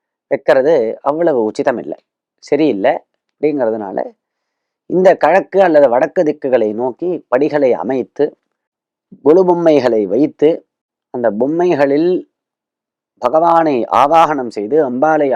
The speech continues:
ஆவாகனம் செய்து பூஜை செய்ய வேண்டும். ஒவ்வொரு வேளையும் காலையிலும் மாலையிலும்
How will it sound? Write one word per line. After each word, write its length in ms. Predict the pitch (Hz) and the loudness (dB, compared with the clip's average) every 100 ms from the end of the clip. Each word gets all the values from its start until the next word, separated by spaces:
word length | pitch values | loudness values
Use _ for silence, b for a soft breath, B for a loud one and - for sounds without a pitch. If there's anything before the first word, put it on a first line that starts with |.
| 110 | 0
ஆவாகனம் 440 | 151 139 127 120 | -2 -4 -8 -8
செய்து 260 | 101 113 139 | -8 -4 -6
பூஜை 360 | - 160 180 | -4 -2 0
செய்ய 260 | 175 127 113 | -2 -4 -6
வேண்டும். 380 | 95 92 95 151 _ _ _ _ _ _ _ _ _ - | -6 -8 -12 -12 _ _ _ _ _ _ _ _ _ -10
ஒவ்வொரு 300 | 165 190 180 135 | 0 2 4 6
வேளையும் 360 | 143 151 156 151 | 4 4 -2 -2
காலையிலும் 600 | 123 135 156 151 151 175 _ _ 113 | 0 0 0 -2 -2 -4 _ _ -4
மாலையிலும் 580 | 117 143 156 123 147 | -2 0 0 0 -4